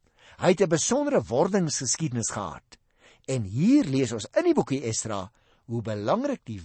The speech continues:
wording byvoorbeeld ook was van die proklamasie. En daarom raadpleeg jy en ek nie die nuutste uitgawes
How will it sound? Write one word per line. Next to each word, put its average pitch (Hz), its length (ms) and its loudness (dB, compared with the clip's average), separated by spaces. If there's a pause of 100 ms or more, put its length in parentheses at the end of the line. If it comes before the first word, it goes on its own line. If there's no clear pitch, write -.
wording 147 520 0
byvoorbeeld 127 600 -2
ook 170 260 4
was 139 260 -2
van 151 180 0
die 151 100 0
proklamasie. 233 840 -2 (600)
En 95 200 -10
daarom 139 520 0 (420)
raadpleeg 123 840 -2
jy 127 260 0
en 135 140 -8
ek 120 340 -10 (500)
nie 320 200 -2
die 254 120 -2
nuutste 151 520 -4
uitgawes 151 960 -2